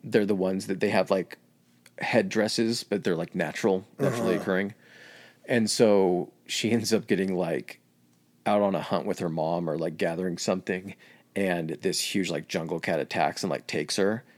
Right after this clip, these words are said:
Speaker 1: And she basically, like, pacifies it and, like, has it walk her back to the village on its back. So she has this weird force connection, like, force power.
Speaker 2: Huh.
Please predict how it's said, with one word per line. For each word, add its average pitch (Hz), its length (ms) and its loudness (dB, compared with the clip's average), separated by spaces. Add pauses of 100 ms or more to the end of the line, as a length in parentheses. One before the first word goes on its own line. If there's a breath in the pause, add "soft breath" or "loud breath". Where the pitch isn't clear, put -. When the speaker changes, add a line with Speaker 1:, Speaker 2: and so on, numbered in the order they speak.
(120 soft breath)
Speaker 1:
And 107 160 -2
she 104 140 -2
basically, 92 400 -2
like, 85 260 -2
pacifies 76 720 -2
it 95 180 0
and, 95 140 -4
like, 85 160 -4
has 85 280 0
it - 140 -10
walk 85 380 -2
her 92 120 -2
back 76 280 -6
to - 80 -14
the 76 80 -6
village 78 280 -6
on 71 140 -6
its 80 100 -14
back. - 420 -8 (360 soft breath)
So - 140 0
she 104 140 2
has 101 100 2
this 87 200 -4
weird 95 240 0
force 92 260 -2
connection, 85 500 -2
like, 80 180 -4
force 87 260 0
power. 58 400 -2 (120)
Speaker 2:
Huh. 139 140 2